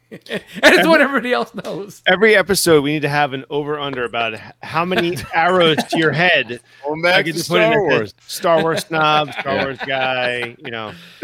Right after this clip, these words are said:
Speaker 1: Uh,
Speaker 2: We're already at twenty.
Speaker 1: yeah, I,
Speaker 2: This
Speaker 1: at
Speaker 2: episode.
Speaker 1: least, at least. Um, well, okay, so do we have any more questions for Josh, or do you wanna move on to the next segment?
Speaker 2: Josh, what are you
Speaker 3: No.
Speaker 2: looking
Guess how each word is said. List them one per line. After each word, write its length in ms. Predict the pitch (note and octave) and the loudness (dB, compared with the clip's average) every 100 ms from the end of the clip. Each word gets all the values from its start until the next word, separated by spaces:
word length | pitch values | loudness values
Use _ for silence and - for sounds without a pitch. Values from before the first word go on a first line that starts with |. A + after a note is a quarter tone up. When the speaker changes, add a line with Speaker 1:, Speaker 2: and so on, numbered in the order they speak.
| E4+ - _ | -4 -8 _
Speaker 1:
Uh, 580 | - C#4+ B3+ A#3+ A3 G#3 | -8 0 2 2 0 -2
Speaker 2:
We're 120 | F3+ G3+ | 0 4
already 240 | G#3 A#3 G#3+ | 6 6 4
at 160 | E3+ - | 2 -2
twenty. 460 | - E3+ C#3+ F#2+ _ _ _ _ | -4 -2 -2 -6 _ _ _ _
Speaker 1:
yeah, 280 | F#3 F#3+ G3 | -10 0 2
I, 80 | F#3+ | 2
Speaker 2:
This 80 | F#3 | -2
Speaker 1:
at 60 | A3+ | -4
Speaker 2:
episode. 140 | G#3+ | -4
Speaker 1:
least, 400 | A3+ G3 D3+ - | -4 -6 -10 -16
at 200 | A3 F3 | -10 -8
least. 460 | F3+ F3 C#3 - - _ _ - - _ | -6 -8 -10 -16 -20 _ _ -20 -20 _
Um, 360 | D#3+ D#3+ D3 C#3 - - - - - | -6 -6 -6 -12 -18 -20 -20 -20 0
well, 120 | D#4 | 0
okay, 160 | E4 | 0
so 260 | D4+ D4+ D4 | -4 -4 -6
do 100 | G#3 | -10
we 100 | D4 | -8
have 120 | F4+ | -8
any 120 | E4+ E4 | -8 -6
more 180 | D#4 | -6
questions 320 | A3 B3+ B3+ B3 | -4 -4 -4 -10
for 120 | C4+ | -10
Josh, 340 | G3+ G#3 - | -6 -6 -8
or 40 | D#4 | -12
do 60 | |
you 100 | A3+ | -10
wanna 160 | G3 F#3 | -8 -8
move 180 | F3 E3 | -10 -10
on 100 | E3 | -10
to 60 | E3+ | -12
the 100 | E3 | -12
next 220 | D#3+ - | -14 -12
segment? 520 | D3+ D3+ G3 _ _ _ _ _ _ _ _ _ _ _ _ _ _ | -16 -14 -20 _ _ _ _ _ _ _ _ _ _ _ _ _ _
Speaker 2:
Josh, 300 | - G#3 - | 0 2 2
what 140 | E3 A3 | 2 2
are 20 | |
you 100 | A#3 | 4
Speaker 3:
No. 40 | G3 | 4
Speaker 2:
looking 280 | G3+ F3 | 2 -2